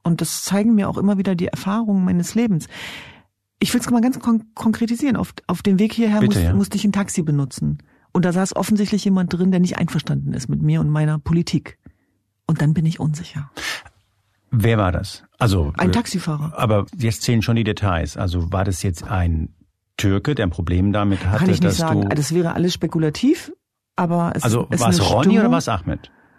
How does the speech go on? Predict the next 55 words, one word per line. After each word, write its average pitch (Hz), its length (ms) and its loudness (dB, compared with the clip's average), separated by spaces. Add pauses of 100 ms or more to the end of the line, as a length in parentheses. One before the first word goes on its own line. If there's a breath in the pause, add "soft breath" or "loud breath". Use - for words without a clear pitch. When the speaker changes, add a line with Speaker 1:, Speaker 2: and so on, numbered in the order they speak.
(140)
Speaker 1:
Es - 200 -2
ist, - 260 -6
es - 140 -4
geht 180 160 0
auf 160 120 -4
jeden 180 200 4
Fall 185 300 0
eher 165 140 2
in 165 80 2
Richtung 151 300 -2
Ahmed. 220 480 -2 (340)
Speaker 2:
Und - 100 2
Speaker 1:
Und - 60 6
Speaker 2:
der 113 100 4
dachte, 110 260 0
eine 110 80 4
Jesidin, 120 720 2
fahr 110 220 -2
ich, 95 80 0
Speaker 1:
na, 214 100 2
ich 113 80 2
Speaker 2:
nehm 110 80 6
Speaker 1:
weiß 113 60 4
Speaker 2:
ich 98 60 0
Speaker 1:
gar 262 80 2
nicht, 240 120 4
Speaker 2:
nicht 151 100 2
Speaker 1:
ob 185 60 0
er 214 80 2
Speaker 2:
mit, - 80 4
Speaker 1:
mich 139 80 4
Speaker 2:
oder? - 100 0
Speaker 1:
als 175 160 -2
Jesidin, 226 720 0
äh, 208 160 0
gelesen 202 300 0
Speaker 2:
Oder 113 100 4
als 208 120 2
Speaker 1:
hat, - 60 -4
Speaker 2:
Frau? - 120 -2
Speaker 1:
aber 127 180 2
so 185 140 2
eine 170 240 0
Einstellung, 240 720 0
also 175 180 0
ich 170 80 0
habe 185 120 -2
das 190 120 0
schon 170 400 -2
mehrfach 180 440 0
erlebt, 220 420 0
auch 214 120 -4
bei 202 120 -2
Taxifahrten, 202 840 -2 (600 loud breath)
dass 175 340 -2